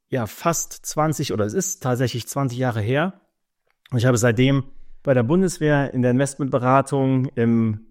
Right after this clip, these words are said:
Führungskräftetraining und Coaching unendlich viele Ausbildungen geben dürfen. Fühle mich total wohl. Ich liebe das, äh, Lernen und Lehren. Und, äh, ja, mit zwanzig bin ich in eine Situation geraten, die eigentlich etwas von mir abverlangt hat, von der ich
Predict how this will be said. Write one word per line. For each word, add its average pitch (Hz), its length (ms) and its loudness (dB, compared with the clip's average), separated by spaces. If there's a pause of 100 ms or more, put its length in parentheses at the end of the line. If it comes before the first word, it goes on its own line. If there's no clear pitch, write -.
(200)
Führungskräftetraining 143 1000 0
und 127 80 2
Coaching 135 380 -2
unendlich 151 560 -2
viele 123 180 0
Ausbildungen 131 440 -2
geben 156 260 0
dürfen. 135 440 -2 (280)
Fühle 131 260 -2
mich 113 80 -4
total 113 400 -2
wohl. 135 220 2
Ich 110 80 -2
liebe 143 340 2
das, - 480 0 (100)
äh, 113 440 -2
Lernen 131 560 2
und 117 260 -2 (360)
Lehren. 131 720 4 (300)
Und, 104 460 0
äh, 104 220 0
ja, 131 240 0
mit 110 200 0
zwanzig 139 760 -2 (160)
bin 131 100 2
ich 117 80 2
in 117 80 0
eine 110 160 2
Situation 113 440 0
geraten, 113 540 0 (480)
die 117 160 2
eigentlich 110 560 0 (140)
etwas 110 240 -4
von 110 120 0
mir 107 80 -2
abverlangt 107 420 -2
hat, - 300 -6
von 104 140 -2
der 101 120 2
ich - 300 -6